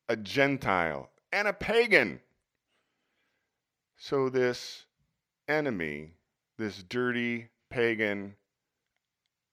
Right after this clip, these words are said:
outcast Gentile, asks Jesus to heal his servant. And Jesus immediately asks, <laughs> "Should I come to your house and heal him?"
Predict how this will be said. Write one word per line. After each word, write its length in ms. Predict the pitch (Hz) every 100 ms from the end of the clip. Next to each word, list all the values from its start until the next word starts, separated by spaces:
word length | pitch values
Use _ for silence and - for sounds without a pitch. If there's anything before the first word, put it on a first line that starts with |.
| _
outcast 800 | 120 120 - - 113 101 90 - -
Gentile, 880 | 101 117 120 113 80 65 64 73 85 _ _ -
asks 320 | 98 98 -
Jesus 800 | - 113 120 92 73 64 - - _ _ _ _ _
to 80 | -
heal 320 | - 107 92
his 180 | - 87
servant. 540 | - - 98 78 67 - _ _ _ _ _ -
And 220 | 113 107
Jesus 540 | 101 143 185 180 147 -
immediately 800 | 107 104 117 127 143 127 143 139
asks, 680 | 92 82 82 - - - - _ _
<laughs> 260 | - - -
"Should 240 | - 120
I 80 | 104
come 300 | - 143 139
to 60 |
your 180 | 147 143
house 480 | - 120 202 - - - -
and 160 | 117
heal 260 | - 120 139
him?" 160 | 196